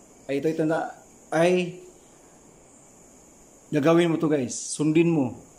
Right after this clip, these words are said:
Ngayon, kung ikaw may nakapanood, ah, please, ah, comment kung anong masabi mo, i-comment mo yan.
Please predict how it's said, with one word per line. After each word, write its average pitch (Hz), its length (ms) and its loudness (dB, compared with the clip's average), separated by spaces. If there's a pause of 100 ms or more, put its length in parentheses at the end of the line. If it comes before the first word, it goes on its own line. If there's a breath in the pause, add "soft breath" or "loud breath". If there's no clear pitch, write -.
(340)
Ngayon, 190 480 2
kung 151 80 -4
ikaw 151 160 -4
may 156 240 -2
nakapanood, 151 760 -4 (1160 loud breath)
ah, 120 320 -8
please, - 680 0 (920)
ah, 123 400 -6
comment 214 480 2 (240)
kung 139 160 -2
anong 156 240 0
masabi 160 240 -6
mo, 202 400 0 (160)
i-comment 160 400 0
mo 202 80 0
yan. 226 380 2